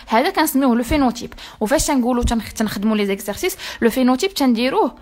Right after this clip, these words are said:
اونتر هاد، هاد لي كروشي هادو، اونتر جوج من ديال المعقوفات، وتنكتبوا وسط منهم لو فينوتيب. يعني مثلا شنو عطاو لنا؟ عطاو لنا دي زيو روج، تنكتبوا دي زيو روج، عطاو لنا دي زيو بلو، تنكتبوهم.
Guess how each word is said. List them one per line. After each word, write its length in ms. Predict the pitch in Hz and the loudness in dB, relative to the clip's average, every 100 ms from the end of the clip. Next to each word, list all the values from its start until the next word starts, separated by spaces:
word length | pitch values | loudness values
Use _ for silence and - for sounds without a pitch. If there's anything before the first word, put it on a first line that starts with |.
| - - | -16 -2
اونتر 220 | 247 240 | 0 0
هاد، 360 | - 233 226 208 196 175 - - - - | 0 0 0 0 0 0 -6 -12 -18 -2
هاد 140 | 208 | 0
لي 100 | 208 | 2
كروشي 420 | 233 - 214 - 202 | 0 0 -2 -2 -4
هادو، 280 | 170 180 | -4 -4
اونتر 240 | 180 233 - | -2 -2 -2
جوج 180 | 247 247 | 2 4
من 140 | 214 | 4
ديال 140 | 220 | 2
المعقوفات، 540 | 214 175 - 214 247 539 - - | 2 -2 -2 -2 0 -2 -6 -8
وتنكتبوا 540 | 233 240 247 247 233 320 | -2 2 0 0 0 0
وسط 160 | - | 0
منهم 320 | 370 359 320 605 - - - | 2 4 4 2 -4 -8 0
لو 100 | 254 | 2
فينوتيب. 480 | 262 233 196 - - 196 | 4 2 0 -6 -8 -4
يعني 240 | 185 226 | 0 2
مثلا 320 | 262 277 277 | 2 2 -2
شنو 140 | - 359 | -2 -2
عطاو 200 | 247 226 | 0 0
لنا؟ 160 | 214 | 0
عطاو 160 | 208 226 | 0 0
لنا 220 | 220 220 - | 0 -2 -4
دي 200 | 190 226 | 0 0
زيو 220 | 196 240 | 2 2
روج، 200 | 285 427 | 4 2
تنكتبوا 360 | - 262 233 262 | 2 0 0 0
دي 140 | 247 | 2
زيو 180 | 214 202 | 2 0
روج، 160 | 175 - | -2 -4
عطاو 200 | - 196 | 0 0
لنا 200 | 202 202 | 0 0
دي 160 | 202 | -2
زيو 220 | 196 214 | -2 -2
بلو، 160 | 220 320 | -2 -4
تنكتبوهم. 540 | 311 240 240 277 196 | -4 -4 0 0 0